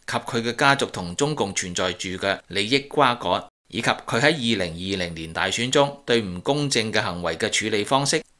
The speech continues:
佢呢一次將擔任州選舉委員會主席，亦受到民間嘅質疑。喬治亞州通過呢項新選舉法案，對未來有積極嘅意義，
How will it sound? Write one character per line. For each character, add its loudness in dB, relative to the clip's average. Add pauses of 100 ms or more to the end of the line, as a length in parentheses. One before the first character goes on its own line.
(180)
佢 2
呢 6
一 8
次 2
將 6
擔 4
任 -4
州 4
選 0
舉 0
委 2
員 -6
會 -2
主 -4
席， 0 (240)
亦 -2
受 4
到 0
民 -6
間 2
嘅 0
質 2
疑。 -6 (720)
喬 -2
治 0
亞 6
州 4
通 0
過 6
呢 4
項 2
新 4
選 0
舉 0
法 0
案， 0
對 6
未 2
來 2
有 0
積 2
極 -2
嘅 0
意 -4
義， -10